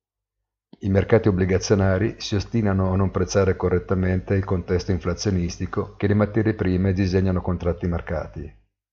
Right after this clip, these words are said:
o forse nell'interesse comune non gli è permesso farlo. Gli ormai sdoganati crypto asset si leccano le ferite profonde.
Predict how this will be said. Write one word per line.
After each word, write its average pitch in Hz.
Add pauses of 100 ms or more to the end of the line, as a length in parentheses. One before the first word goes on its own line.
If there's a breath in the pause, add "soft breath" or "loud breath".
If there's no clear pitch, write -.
(200)
o 92
forse 90
nell'interesse 92
comune 90
non 98
gli 92
è 90
permesso 85
farlo. 82 (1200)
Gli 101
ormai 104
sdoganati 98
crypto 92
asset 92
si -
leccano 104
le 98
ferite 92
profonde. 80